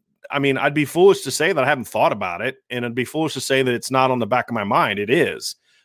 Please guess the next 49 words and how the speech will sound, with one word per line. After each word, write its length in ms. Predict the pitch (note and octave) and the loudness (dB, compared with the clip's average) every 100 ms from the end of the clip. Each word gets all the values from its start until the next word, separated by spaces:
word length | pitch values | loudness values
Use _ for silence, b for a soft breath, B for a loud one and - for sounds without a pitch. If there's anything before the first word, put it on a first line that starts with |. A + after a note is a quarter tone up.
| _ | _
I 100 | A#2+ | -2
just 240 | C3+ B2+ - | 0 -2 -6
not 260 | B2+ C3 - | -2 0 0
gonna 120 | A2+ | -2
spend 280 | - A2+ G#2 | -2 -4 -2
a, 60 | |
a 180 | G2 G2+ | -2 -4
whole 280 | F2+ A#2 G#2+ | 0 2 2
lot 140 | G2+ | 2
of 80 | F#2 | -2
time. 300 | - G#2 F#2 - b b b b - | -4 -6 -6 -10 b b b b 0
Uh, 160 | B2 | 0
Jason 400 | B2+ C3+ E3 E3 | 2 4 4 2
says, 380 | D3 D#3 D3 C3+ | 0 6 6 6
"I 60 | C3 | 2
still 240 | - E3 | 0 -2
think 200 | D#3+ D3 | -2 -2
Notre 200 | C#3+ C#3 | 0 2
Dame 160 | C#3 C3+ | 2 2
needs 180 | C3+ B2 | 0 0
a 60 | |
true 280 | - - C#3+ | -2 -2 0
nickel 320 | B2+ C#3 B2+ | 0 -2 -4
slot 480 | - - C3+ B2+ - | -10 -2 2 2 0
corner. 540 | - D#3+ D#3 D3+ C#3+ _ _ _ _ | -4 -2 2 0 -2 _ _ _ _
Uh, 180 | A#2+ A2 | -2 0
think 240 | - D3+ F3 | 0 -4 -2
Crawford 580 | - C#3 C3 C3+ B2 - - | 4 6 6 4 0 -4 -2
before 360 | C3 - C3+ | -2 2 6
all 140 | B2+ B2 | 6 6
of 60 | |
the 100 | A#2 | 4
injuries. 400 | B2 A#2+ B2+ A#2+ | 0 0 -2 -2
He 100 | - | -4
needs 280 | B2 B2 - | -2 -2 -4
to 100 | A#2+ | -4
have, 340 | A2+ A#2 G#2+ | 0 0 0
uh, 520 | - G#2+ F#2 - A2 A2 - | -6 -6 -4 -4 -6 -6 -6
a, 80 | |
elite 260 | A#2 A#2+ C3 | -4 -2 0
lateral 380 | A#2 A#2 A#2 A2 | 0 2 2 0
agility." 460 | G#2 G#2+ G2 G2 - B B B B - | -2 -2 -2 -2 -6 B B B B -2
I 140 | E3+ | 2
agree 260 | A3 F3 G#3 | 2 4 6
they 100 | F#3 | 6
need 140 | E3 | 6
more 360 | D3 C#3+ F3 G3+ | 4 6 6 8
of 180 | C#3+ A2 | 6 2
that. 400 | G#2 F#2 G#2+ | 0 2 -2